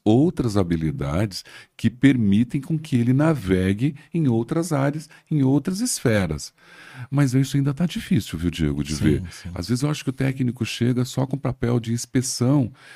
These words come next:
Speaker 1: mas isso mudou tanto, é mais do que só inspecionar e gerir riscos, não é?
Speaker 2: Sim, sim, é o que a gente vê com as revisões das normas regulamentadoras, né? As normas, elas têm ali as divisões delas, elas têm as normas técnicas,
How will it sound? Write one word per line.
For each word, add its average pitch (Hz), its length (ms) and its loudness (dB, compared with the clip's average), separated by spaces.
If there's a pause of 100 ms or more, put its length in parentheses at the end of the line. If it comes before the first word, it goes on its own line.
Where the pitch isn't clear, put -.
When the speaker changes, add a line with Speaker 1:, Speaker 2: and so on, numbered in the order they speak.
Speaker 1:
mas 127 140 -2
isso 131 180 -6
mudou 123 320 4
tanto, 104 880 2
é 85 80 -2
mais 131 400 2
do 87 80 -4
que 85 240 0
só 90 200 -4
inspecionar 80 720 -2 (260)
e 82 80 0
gerir 82 360 4
riscos, 76 440 0
não 71 160 -2
é? 98 120 -4 (280)
Speaker 2:
Sim, 120 280 2
sim, 135 300 2
é 120 100 6
o 120 40 8
que 143 120 4
a 139 40 8
gente 156 240 4
vê 151 220 6
com 151 140 0
as 143 160 6
revisões 139 420 6
das 139 160 8
normas 135 300 8
regulamentadoras, 135 840 4
né? 110 220 2 (400)
As 104 160 4
normas, 127 340 8
elas 123 220 8
têm 120 140 0
ali 110 160 4
as 110 100 2
divisões 107 500 0
delas, 107 420 2
elas 104 220 2
têm 123 200 2
as 120 120 2
normas 107 360 4
técnicas, 127 680 4